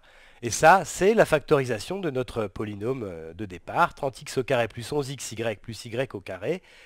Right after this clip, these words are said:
c'est y plus cinq x fois y plus six x. Et bon, je t'encourage à vérifier t-,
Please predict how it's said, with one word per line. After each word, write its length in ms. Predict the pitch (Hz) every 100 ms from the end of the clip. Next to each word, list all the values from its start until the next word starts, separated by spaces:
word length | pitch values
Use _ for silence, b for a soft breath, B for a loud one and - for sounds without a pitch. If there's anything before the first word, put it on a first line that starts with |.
| b
c'est 220 | - 131 104
y 380 | 190 175 151 120 -
plus 180 | 220 -
cinq 380 | - 151 -
x 220 | 165 - -
fois 240 | 135 143
y 420 | 170 135 131 170 -
plus 160 | - 202
six 440 | - - 120 95
x. 260 | 110 - 78 B B B B B
Et 80 | 131
bon, 160 | 143 123
je 80 |
t'encourage 560 | 170 160 160 143 165 127
à 20 |
vérifier 480 | 120 139 123 - 165
t-, 160 | -